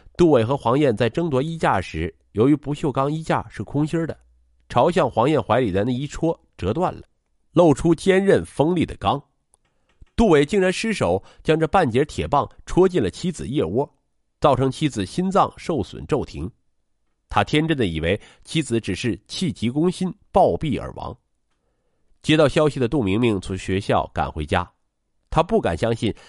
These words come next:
恩爱的父母怎么会闹到今天这个地步，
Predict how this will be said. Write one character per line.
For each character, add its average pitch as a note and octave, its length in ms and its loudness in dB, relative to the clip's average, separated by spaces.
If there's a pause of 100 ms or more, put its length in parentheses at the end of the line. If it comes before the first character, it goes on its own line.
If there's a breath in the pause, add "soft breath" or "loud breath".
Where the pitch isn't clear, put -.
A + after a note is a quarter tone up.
(200 loud breath)
恩 F#3+ 140 4
爱 F#3 160 2
的 B2 80 0
父 E3 220 -2
母 E2+ 260 -4 (200 soft breath)
怎 G#2 120 0
么 G#2+ 80 2
会 C3+ 160 0
闹 C3 160 0
到 F#2+ 140 0
今 F#3+ 300 -4
天 A2+ 240 0
这 G#2+ 100 -6
个 C#2 100 -10
地 D#2 200 -8
步， - 180 -16